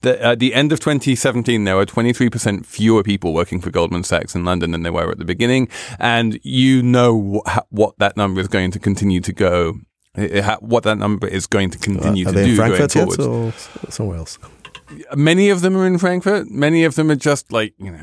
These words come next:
Speaker 1: I don't know, probably in Princeton, New Jersey, or somewhere in New Jersey. But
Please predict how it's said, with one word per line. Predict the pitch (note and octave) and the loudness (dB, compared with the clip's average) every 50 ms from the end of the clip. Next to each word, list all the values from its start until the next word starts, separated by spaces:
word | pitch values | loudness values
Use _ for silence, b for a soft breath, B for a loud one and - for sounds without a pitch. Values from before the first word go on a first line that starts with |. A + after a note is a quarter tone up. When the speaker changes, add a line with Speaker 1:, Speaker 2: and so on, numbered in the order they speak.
| F2 F2 | -16 -16
Speaker 1:
I | F2+ | -14
don't | F#2+ F#2 | -14 -12
know, | F2+ F#2+ | -10 -10
probably | F#2+ F#2 - G2 G2+ A2+ G2+ A#2+ B2+ C3 | -10 -8 -8 -8 -6 -6 -4 -2 -2 0
in | C3 C3+ C3+ A#2 G#2 - _ _ _ _ _ - - | 0 0 -2 -4 -8 -12 _ _ _ _ _ -6 -2
Princeton, | - C#3+ C#3 - D3 D#3 | -2 0 0 0 0 2
New | D#3 D#3 | 2 4
Jersey, | C3 D3 E3+ G3 E3 B2 E2+ | 4 4 2 2 2 0 -2
or | D#2+ | -2
somewhere | - - A#2+ B2+ A#2+ A#2 A2 | 0 0 0 2 2 2 2
in | G#2 | 2
New | G#2+ G#2+ A2 | 0 0 0
Jersey. | G#2+ B2 A2 G#2+ A2 B2+ C3 C3+ | 2 2 2 2 2 0 2 2
But | D3 C#3 - | 2 0 0